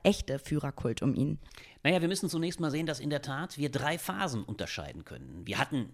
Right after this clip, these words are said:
Speaker 2: äh, die Lucke-Phase, das war am Anfang der Fall. Daraufhin gab es die erste Beseitigung, wenn man es so sagen darf. Das war der Putsch, äh, durchaus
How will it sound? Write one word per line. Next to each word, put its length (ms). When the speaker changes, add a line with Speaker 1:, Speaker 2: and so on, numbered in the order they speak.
Speaker 2:
äh, 100
die 220
Lucke-Phase, 960
das 220
war 260
am 220
Anfang 600
der 220
Fall. 380
Daraufhin 500
gab 220
es 160
die 200
erste 440
Beseitigung, 680
wenn 80
man 140
es 100
so 80
sagen 340
darf. 300
Das 180
war 160
der 140
Putsch, 460
äh, 80
durchaus 600